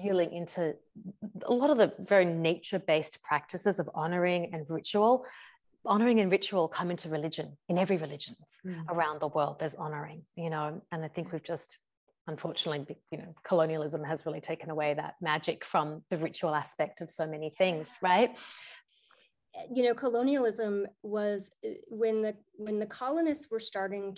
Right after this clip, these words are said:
Speaker 2: to m-, move into other countries, including the Americas, um, they needed a way to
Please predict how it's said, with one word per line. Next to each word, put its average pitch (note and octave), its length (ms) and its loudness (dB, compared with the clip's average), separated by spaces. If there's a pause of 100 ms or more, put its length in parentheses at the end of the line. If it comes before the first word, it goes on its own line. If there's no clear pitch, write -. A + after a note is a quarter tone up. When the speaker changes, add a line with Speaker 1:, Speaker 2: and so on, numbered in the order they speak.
Speaker 2:
to F#3 420 -2
m-, G3 80 -8 (340)
move A3+ 380 0
into F3+ 840 -6 (500)
other G3 220 -6
countries, F#3 580 -10
including A#3+ 380 -6
the B3 80 -2
Americas, F#3 680 -4 (760)
um, G3+ 480 -2 (600)
they A3+ 180 4
needed C#4+ 540 0
a B3 100 0
way F#3 600 -4 (440)
to F#3+ 520 2